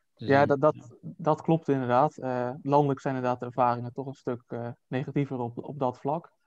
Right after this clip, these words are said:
Speaker 1: Mhm.
Speaker 2: Eh, nu was het, eh, referendum over het Oekraïne-ref-, Oekraïne-verdrag wel, natuurlijk wel enigszins anders. En althans een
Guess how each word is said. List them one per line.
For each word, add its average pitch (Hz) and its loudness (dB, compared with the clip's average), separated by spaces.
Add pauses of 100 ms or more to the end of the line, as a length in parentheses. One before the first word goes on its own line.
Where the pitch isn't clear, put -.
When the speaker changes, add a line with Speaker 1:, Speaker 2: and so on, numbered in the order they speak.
Speaker 1:
Mhm. 110 -4 (160)
Speaker 2:
Eh, - -14
nu 135 -2
was 131 2
het, - -14
eh, 127 -10 (400)
referendum 135 -2
over 131 -2
het - -16
Oekraïne-ref-, 139 -4 (340)
Oekraïne-verdrag 143 -2
wel, 127 -2 (1040)
natuurlijk 131 -2
wel 135 6
enigszins 139 -2
anders. 156 2
En 139 -12
althans 139 -2
een 135 -6